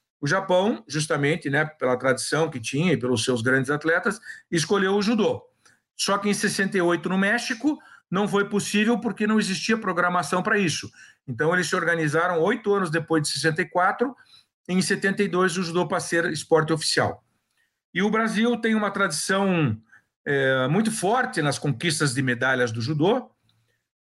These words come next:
é, e é conhecido também no nosso país como o esporte brasileiro que mais medalhas trouxe ao,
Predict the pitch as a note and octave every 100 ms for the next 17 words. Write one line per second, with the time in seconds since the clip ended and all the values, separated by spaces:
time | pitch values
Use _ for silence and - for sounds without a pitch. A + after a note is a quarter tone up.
0 | D#3+ D3+ D3+ D3+ D3 D3 C#3+ - - E3
1 | F3 F#3 F#3 F#3 A3 F#3 - G#3 B3 A3+
2 | - D3+ E3 D#3 C#3 C#3 - D3+ D3 F#3
3 | - G3 G3+ G3 - E3 E3+ - G3 -
4 | - _ _ _ _ _ _ - D3+ D#3+
5 | D3 D#3+ F#3 - F#3+ F#3 F3+ G3+ C#4+ A3
6 | A3+ G#3 D#3+ F3+ F3+ - - E3 F#3 F#3+
7 | - G3+ - _ _ _ _ _ _ F#3
8 | F3 F#3 F#3 E3 D3